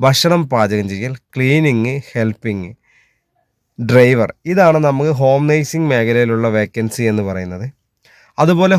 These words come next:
ഹോസ്റ്റൽ മേഖലയിലുള്ള വേക്കൻസി എന്ന് പറയുന്നത് ലേഡീസ് ഹോസ്റ്റൽ, ബോയ്സ് ഹോസ്റ്റൽ, റിസോർട്ട്,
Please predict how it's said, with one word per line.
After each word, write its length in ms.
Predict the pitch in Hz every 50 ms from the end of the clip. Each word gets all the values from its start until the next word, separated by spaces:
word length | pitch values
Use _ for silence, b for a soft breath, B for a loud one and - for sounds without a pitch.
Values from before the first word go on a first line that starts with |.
| 143
ഹോസ്റ്റൽ 420 | 165 156 160 170 156 - - 196 196 190
മേഖലയിലുള്ള 540 | 180 170 156 151 147 143 143 135 135 135 131 117 110
വേക്കൻസി 420 | 110 107 - 127 120 123 113 123 113
എന്ന് 100 | 107 101 98
പറയുന്നത് 360 | 95 92 90 90 90 95 127 151 185 - _ _ _ _ _ _ _ _ _ _ _ _ _ b b b b b b - 143 151
ലേഡീസ് 420 | 156 160 175 170 208 202 - - 135
ഹോസ്റ്റൽ, 360 | 117 110 - - - 147 165 185 208 - _ _ _ _ - 127 131
ബോയ്സ് 340 | 139 143 156 170 170 - - 143
ഹോസ്റ്റൽ, 400 | 120 110 104 - - - 143 147 165 - _ _ _ _ B B B B _ _ _ _ _ _ _ _ _ _ _ _ _ _ _ - _ - 139 139
റിസോർട്ട്, 560 | 139 - - 170 165 147 123 107 - 135